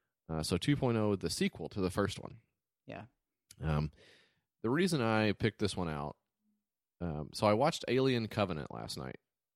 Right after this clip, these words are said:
Speaker 1: and today. Actually, maybe just today and not last night. I'm gonna say all of it I watched today.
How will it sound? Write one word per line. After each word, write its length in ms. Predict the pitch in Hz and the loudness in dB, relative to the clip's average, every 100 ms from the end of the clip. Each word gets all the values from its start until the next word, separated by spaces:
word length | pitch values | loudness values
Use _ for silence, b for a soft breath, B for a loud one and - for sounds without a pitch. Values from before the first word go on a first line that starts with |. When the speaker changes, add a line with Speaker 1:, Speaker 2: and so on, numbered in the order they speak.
| - | -6
Speaker 1:
and 180 | 87 85 - | -4 -4 -2
today. 360 | 87 64 - - _ _ _ _ | 0 0 -2 -10 _ _ _ _
Actually, 300 | 110 135 139 | 2 4 4
maybe 240 | 117 113 107 | 4 4 4
just 240 | 101 - | 2 0
today 200 | 87 80 | 0 0
and 80 | 80 | 0
not 140 | 76 - | -2 -2
last 240 | 67 - | -4 -4
night. 160 | 65 - _ _ _ _ _ _ | -8 -10 _ _ _ _ _ _
I'm 80 | - | 2
gonna 100 | 185 | 4
say 160 | 170 156 | 4 6
all 240 | 131 139 | 8 8
of 80 | 147 | 8
it 80 | 131 | 6
I 60 | |
watched 320 | 117 104 95 - | 6 4 0 -2
today. 300 | 80 - | -4 -4